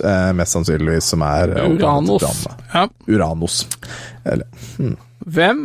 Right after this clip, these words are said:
Speaker 2: var ifølge gresk mytologi opphavspersonen til universet og jorden?
Speaker 1: Å, faen.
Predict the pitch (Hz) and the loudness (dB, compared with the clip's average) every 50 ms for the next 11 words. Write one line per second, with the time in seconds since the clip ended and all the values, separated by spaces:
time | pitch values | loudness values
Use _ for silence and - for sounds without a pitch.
0 | - 139 143 160 135 135 151 175 196 - - 233 196 139 127 139 160 180 175 160 | -4 -2 0 2 2 4 2 2 0 0 0 0 0 0 0 0 0 0 0 2
1 | 165 151 143 143 139 139 131 - - - 151 151 - - 190 180 180 175 160 160 | 2 2 4 4 2 2 0 -2 -2 0 0 0 0 0 0 2 2 2 2 2
2 | 180 196 - - - - - - _ - - 147 127 127 131 - - - - - | 2 2 2 2 0 0 0 -2 _ -4 0 2 2 2 2 -2 -6 -6 -2 0
3 | 156 151 - - - 160 160 156 170 208 226 202 - - 143 143 151 - - 175 | 0 0 0 0 0 2 2 4 4 4 2 2 0 0 2 2 2 2 0 2
4 | 156 156 180 185 185 185 165 143 - - - - - - - - - 175 175 180 | 2 2 2 0 0 2 0 0 0 -2 -4 -2 0 0 0 0 2 2 2 4
5 | 175 160 160 156 135 143 143 165 190 208 170 117 - - _ _ _ _ - - | 4 2 2 2 2 2 2 4 4 4 2 2 0 -4 _ _ _ _ -20 -20
6 | _ - - - - 95 95 - 101 82 73 | _ -20 -12 -4 -2 0 0 2 2 0 0